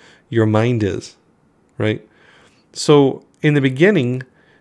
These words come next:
even feeling terrible will feel normal. But if, it's way easier to start monitoring your feelings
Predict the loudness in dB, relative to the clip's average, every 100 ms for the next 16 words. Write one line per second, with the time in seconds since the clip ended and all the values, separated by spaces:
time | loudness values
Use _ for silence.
0 | _ _ _ -2 0 0 -2 -6 -2 0
1 | 2 2 0 -2 2 2 2 2 0 -4
2 | _ _ _ 0 0 0 0 2 2 2
3 | 0 0 -4 -12 _ _ _ _ _ _
4 | _ _ _ _ _ _ 0 0 0 -8
5 | _ -2 -2 -2 -10 -4 0 2 2 0
6 | -4 -8 -6 -2 2 2 0 -4 0 0
7 | 0 -2 0 0 0 0 -4 -8 -10 -14
8 | -6 -2 -2 -4 -8